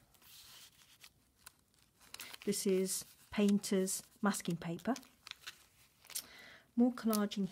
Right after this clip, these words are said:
here. Love this little tiny image, if I can get it on screen. Just very delicate. It's not really focusing, sorry about that, um, but love it. Another one of the tea cards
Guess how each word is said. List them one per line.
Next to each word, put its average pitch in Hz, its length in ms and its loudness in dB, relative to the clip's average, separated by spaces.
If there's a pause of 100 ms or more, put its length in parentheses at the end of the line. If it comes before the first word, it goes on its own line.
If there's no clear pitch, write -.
here. 220 260 0 (380)
Love 180 440 0
this 165 240 -10
little 175 260 -10
tiny 190 560 -10
image, 180 320 -10
if 202 140 -12
I - 20 -6
can 190 120 -6
get 190 120 -8
it - 100 -8
on 190 120 -6
screen. 196 480 -8 (500)
Just 220 540 -8
very 196 180 -4
delicate. 185 460 -4
It's - 140 -6
not 220 180 -2
really 180 200 -4
focusing, 180 640 -4
sorry 196 300 -4
about 156 260 -8
that, 160 220 -8 (720)
um, 175 360 -6
but - 140 -6
love 170 220 -2
it. 170 220 -4 (360)
Another 220 300 8
one 202 160 4
of 190 140 -2
the 180 220 -2
tea 240 240 2
cards 440 600 -2